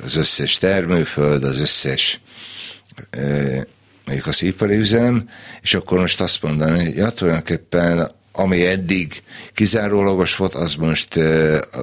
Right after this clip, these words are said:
az abszolút rossz, tehát ez nem működik. Tehát én azt gondolom, hogy, eh, ezért valóban mondjuk kárhoztathatók, eh, bizonyos,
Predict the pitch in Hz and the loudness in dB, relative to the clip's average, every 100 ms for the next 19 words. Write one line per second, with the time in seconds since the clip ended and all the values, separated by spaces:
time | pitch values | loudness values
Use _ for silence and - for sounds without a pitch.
0 | - - 76 85 - - 73 - 98 117 | -12 -8 -2 0 0 -2 -2 -2 0 2
1 | - - - 78 78 - 80 - - - | 2 0 -4 -6 -4 -4 -4 -4 -8 -18
2 | - - - - 69 80 87 98 127 123 | -20 -20 -20 -8 -2 2 2 2 2 2
3 | 139 - - - - - - - - - | 2 -2 -18 -20 -18 -18 -18 -20 -20 -14
4 | - 95 90 101 98 101 101 101 92 95 | -2 0 2 2 4 2 2 0 2 4
5 | 95 92 90 87 90 90 90 90 - 90 | 4 2 2 4 4 4 4 2 0 0
6 | 90 - 104 120 104 85 80 71 64 71 | 0 0 2 2 2 2 0 -2 -2 -4
7 | - 78 76 67 73 - 73 - 73 - | -2 -2 -2 -2 -4 -2 -4 -6 -10 -6
8 | 80 71 78 76 71 71 73 76 76 76 | -6 -6 -2 -2 0 0 2 2 2 0
9 | 76 76 78 73 - | 0 0 2 2 0